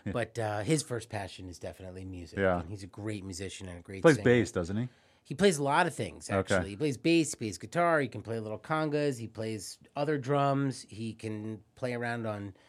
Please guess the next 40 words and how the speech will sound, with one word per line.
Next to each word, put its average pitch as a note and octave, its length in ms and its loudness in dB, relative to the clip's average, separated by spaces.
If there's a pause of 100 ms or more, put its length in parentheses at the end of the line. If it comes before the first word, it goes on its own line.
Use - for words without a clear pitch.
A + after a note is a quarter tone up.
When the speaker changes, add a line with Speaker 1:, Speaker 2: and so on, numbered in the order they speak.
(180)
Speaker 2:
keys. D3 580 -2
I B2 60 -12
mean, A2+ 160 -6
he B2 140 -4
really C3 320 -2
is G#2+ 120 -8
a G#2 40 -10
very A2 340 -6
musically G#2 420 -8
talented G2 400 -12
guy. F#2+ 220 -10
Speaker 1:
Well, B2 120 0
one F3 140 4
of F#3+ 80 2
the B2 60 2
things A2+ 260 2
that's G#2 180 2
been G#2+ 120 0
amazing G2+ 440 2
about F2+ 280 4
that, F2+ 160 6
and F#2+ 80 2
I've G#2 140 4
been G#2+ 180 4
a G2 60 4
member G2 320 4
of G2 80 -2
a G2 80 -2
few G2 180 -2
partnerships F#2 640 0
up F#2+ 140 0
to F#2 80 -2
this E2+ 180 -4
point, G#2 380 -2
is F2 100 -4
the F#2+ 120 2
longevity G#2 680 4
of F#2+ 140 2
a E2+ 60 0
partnership G2 720 0